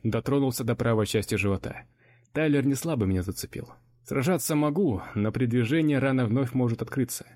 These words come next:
Но главная опасность — это, конечно, сам Тайлер и его проклятие на незаживающие раны. «Язык проглотил!» — не успокаивался Шикаку.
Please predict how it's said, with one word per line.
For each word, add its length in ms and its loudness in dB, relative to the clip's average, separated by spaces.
Но 220 2
главная 540 2
опасность — 480 0
это, 160 -2
конечно, 360 0
сам 300 0
Тайлер 500 0
и 100 -2
его 220 2
проклятие 540 0
на 80 2
незаживающие 880 2
раны. 340 -6
«Язык 500 0
проглотил!» — 720 0
не 120 0
успокаивался 680 0
Шикаку. 580 -2